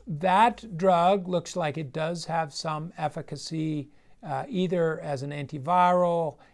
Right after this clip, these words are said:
and or as an anti-inflammatory. And again, the trials are early, but there's some encouraging data that we may be able to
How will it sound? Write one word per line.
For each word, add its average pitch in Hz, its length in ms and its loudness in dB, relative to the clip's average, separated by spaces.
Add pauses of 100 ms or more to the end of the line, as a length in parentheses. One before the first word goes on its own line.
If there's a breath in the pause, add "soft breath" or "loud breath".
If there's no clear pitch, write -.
(140 soft breath)
and 170 220 -4
or 151 140 0
as 131 140 -4
an 139 80 -8
anti-inflammatory. 143 1300 -6 (560 loud breath)
And 139 440 -6 (100)
again, 147 340 -4
the 139 80 -6
trials 156 420 2
are 139 200 -2
early, 185 300 2
but 147 200 -4
there's 143 220 -2
some 147 140 -4
encouraging 139 520 -2
data 139 300 2
that 127 160 -2
we 143 100 -4
may 139 160 -2
be 143 120 0
able 135 160 0
to 147 340 0